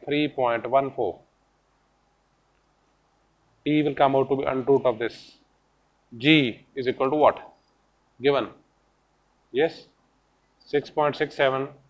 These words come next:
into ten raised to power minus eleven. Density, yes. Density is given as five point five into ten to the power three. Five point five into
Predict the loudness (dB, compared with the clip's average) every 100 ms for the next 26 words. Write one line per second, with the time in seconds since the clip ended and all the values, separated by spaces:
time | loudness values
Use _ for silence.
0 | _ -12 -10 -6 -2 -2 -2 0 4 4
1 | 2 -2 -2 -4 -12 _ _ _ _ _
2 | -6 -2 0 -2 -6 -18 _ _ _ _
3 | -4 -2 -2 -2 -2 -4 _ -4 -4 -6
4 | -18 -20 -20 _ _ _ _ _ _ _
5 | _ _ _ _ -20 -20 _ _ _ _
6 | _ _ _ -4 -2 0 0 2 4 6
7 | 6 4 2 -10 _ _ _ _ _ _
8 | _ _ _ _ _ _ _ _ _ _
9 | 2 2 4 0 -2 0 2 4 2 -2
10 | -2 0 0 0 0 -2 -2 _ _ _
11 | _ _ _ _ _ _ _ 0 0 -2
12 | -6 -8 -10 -2 2 2 0 -6 -14 _
13 | _ _ _ _ _ -18 -14 -14